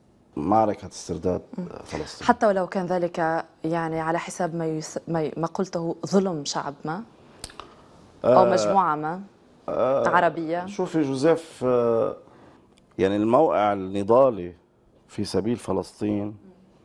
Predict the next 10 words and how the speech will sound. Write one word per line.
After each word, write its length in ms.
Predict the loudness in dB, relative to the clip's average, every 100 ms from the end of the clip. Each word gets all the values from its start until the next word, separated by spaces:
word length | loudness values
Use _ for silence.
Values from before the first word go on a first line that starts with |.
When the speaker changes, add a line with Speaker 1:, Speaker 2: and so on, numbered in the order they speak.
| _ _ _
Speaker 1:
كان 260 | 4 6 4
يقدم 640 | 2 2 2 0 -2 2
على 260 | 2 2 0
الهوية 380 | 0 -2 0
العقائدية 640 | 0 -2 -2 -2 -2 -6 -8
والفكرية. 720 | -10 -14 -14 -14 -14 -20 -20 _ _ _ -20 -20 _
ما 220 | 8 8 6
أفترض 500 | 4 2 4 2 0
أنا 300 | 0 0 -2
الآن 600 | -4 -2 0 0 -4